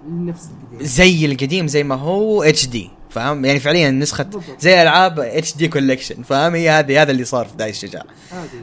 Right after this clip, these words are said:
Speaker 2: الف-، في د-، درا-، في ديجيمان، لا.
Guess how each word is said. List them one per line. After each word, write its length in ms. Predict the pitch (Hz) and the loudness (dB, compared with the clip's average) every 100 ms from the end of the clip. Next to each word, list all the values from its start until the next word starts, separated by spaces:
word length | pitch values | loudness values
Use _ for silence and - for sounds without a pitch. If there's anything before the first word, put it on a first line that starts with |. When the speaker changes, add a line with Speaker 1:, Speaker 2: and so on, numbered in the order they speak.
| 113 | -16
Speaker 2:
الف-، 880 | - 82 147 156 151 139 - - 147 | -16 -8 -2 0 0 -4 -10 -6 -2
في 520 | 139 139 135 - - - | 0 0 -2 -8 -18 -10
د-، 320 | 117 113 113 101 - | -6 -6 -6 -10 -6
درا-، 320 | 135 151 117 | -4 -2 -4
في 80 | 120 | -4
ديجيمان، 600 | 139 208 233 220 226 214 | -4 -2 0 0 -2 -4
لا. 220 | 151 160 | -2 -2